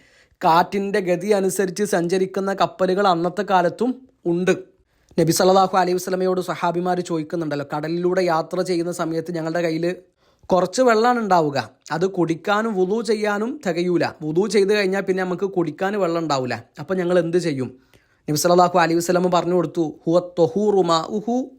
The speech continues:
അൽ ഹില്ലു മൈത്തതുഹു." ആ കടലിലെ വെള്ളം അത് ശുദ്ധിയുള്ളതാണ്.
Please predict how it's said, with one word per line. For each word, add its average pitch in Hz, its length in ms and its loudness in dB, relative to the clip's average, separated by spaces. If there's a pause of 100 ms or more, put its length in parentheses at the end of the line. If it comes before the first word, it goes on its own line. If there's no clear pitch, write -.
അൽ 160 140 -2
ഹില്ലു 208 340 -2
മൈത്തതുഹു." 151 720 -4 (320)
ആ 143 100 2
കടലിലെ 175 640 2
വെള്ളം 185 560 4 (560)
അത് 254 280 2
ശുദ്ധിയുള്ളതാണ്. 233 760 2